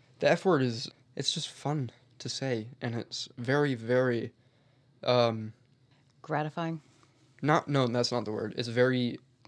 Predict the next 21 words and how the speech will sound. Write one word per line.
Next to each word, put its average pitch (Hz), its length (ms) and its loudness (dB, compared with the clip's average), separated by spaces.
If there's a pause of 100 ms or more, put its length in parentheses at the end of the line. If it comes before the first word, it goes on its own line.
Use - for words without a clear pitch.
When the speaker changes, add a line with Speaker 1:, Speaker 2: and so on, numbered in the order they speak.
(180)
Speaker 1:
uh, - 60 -2
Speaker 2:
Powerful. 139 480 4
Speaker 1:
uh, 120 60 -8
powerful, 147 520 4
that's 120 240 0
the 123 80 -6
word. - 240 -8 (300)
So, 131 340 0 (100)
i-, 87 60 -6
when 131 240 0
you 160 140 4
say 135 240 0
that 135 260 4
word, 104 320 0 (1000)
it 147 160 2
adds 131 280 -2
a 131 40 0
lot 117 320 -2
to - 120 -10
a 117 40 -2
sentence. - 520 -2